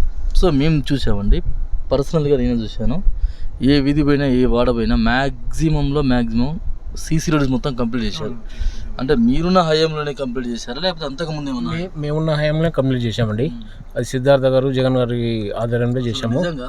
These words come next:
Speaker 1: ప్రతి ఒక్క విలేజ్, ప్రతి ఒక్క వాళ్ళలో కూడా ఈరోజు సీసీ రోడ్లు, మంచినీటి కుక్కులేలు మస్ట్, మస్ట్గా ఉన్నాయి.
Speaker 2: ఆ, అన్నీ డెవలప్
Speaker 1: So
Speaker 2: చేశామండి.
Speaker 1: ఇంతగా, ఇంతగా డెవలప్ చేశారుగా, మరి ఇప్పుడు ప్రజల నుంచి మీకు ఎలాంటి ఒక ఫీ-,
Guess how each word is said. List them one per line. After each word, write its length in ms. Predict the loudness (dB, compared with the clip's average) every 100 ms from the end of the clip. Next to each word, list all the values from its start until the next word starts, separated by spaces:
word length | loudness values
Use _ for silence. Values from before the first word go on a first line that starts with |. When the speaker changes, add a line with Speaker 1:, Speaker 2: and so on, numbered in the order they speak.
| -8 -8
Speaker 1:
ప్రతి 200 | -12 -10
ఒక్క 220 | -4 -4
విలేజ్, 380 | -2 -4 -4 -6 -10
ప్రతి 220 | -10 -8
ఒక్క 160 | -4
వాళ్ళలో 380 | 0 2 2 2
కూడా 180 | -6 -6
ఈరోజు 240 | -6 -8
సీసీ 340 | -10 -12 -12 -10
రోడ్లు, 320 | -12 -12 -14 -16 -16 -18 -16 -8
మంచినీటి 380 | -6 -6 -8 -8
కుక్కులేలు 460 | -10 -10 -8 -8 -6
మస్ట్, 360 | -4 -4 -6 -8 -6 -6 -8 -10 -12 -10
మస్ట్గా 300 | -10 -6 -6
ఉన్నాయి. 220 | -6 -6 0
Speaker 2:
ఆ, 80 | 2
అన్నీ 160 | 4
డెవలప్ 260 | 4 4 2
Speaker 1:
So 60 |
Speaker 2:
చేశామండి. 380 | 0 -2 -2 0
Speaker 1:
ఇంతగా, 260 | 0 2 2 2 0 0 -2 -2 -8 -14 -16 -18 -18 -16 -12
ఇంతగా 960 | -12 -12 -16 -18 -18 -10 -8 -2 -2
డెవలప్ 420 | -2 -4 -4 -4
చేశారుగా, 360 | -8 -8 -12 -12
మరి 160 | -10 -12
ఇప్పుడు 200 | -12 -12
ప్రజల 300 | -10 -8 -8
నుంచి 180 | -10
మీకు 260 | -12 -12 -10
ఎలాంటి 280 | -10 -10 -12
ఒక 260 | -14 -16
ఫీ-, 400 | -16 -16 -16 -16